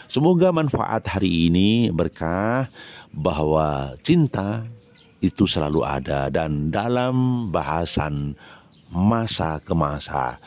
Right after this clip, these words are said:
dalam bahasa yang senantiasa indah. Karena Ken Arok pernah jatuh cinta kepada Ken Dedes, ya kan? Ada Dewi Cinta yang seakan-akan menjadi Dewi yang agung.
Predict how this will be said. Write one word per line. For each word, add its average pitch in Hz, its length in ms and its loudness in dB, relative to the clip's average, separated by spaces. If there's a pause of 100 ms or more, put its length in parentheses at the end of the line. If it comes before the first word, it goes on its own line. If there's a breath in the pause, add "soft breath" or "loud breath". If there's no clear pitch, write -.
(220 loud breath)
dalam 151 640 2
bahasa 90 800 0 (320 loud breath)
yang 80 320 0
senantiasa 90 1200 -2
indah. - 720 2 (420 loud breath)
Karena 135 360 0
Ken 101 240 0
Arok 95 400 0
pernah 90 160 0
jatuh 151 320 2
cinta 127 320 2
kepada 80 400 0
Ken 69 320 -4
Dedes, 69 880 -6
ya 69 160 0
kan? 64 560 -2 (640 loud breath)
Ada 147 160 2
Dewi 196 320 6
Cinta 165 480 4
yang 113 160 6
seakan-akan 85 800 0
menjadi 76 640 2
Dewi 78 320 2
yang 73 320 -4
agung. 67 880 0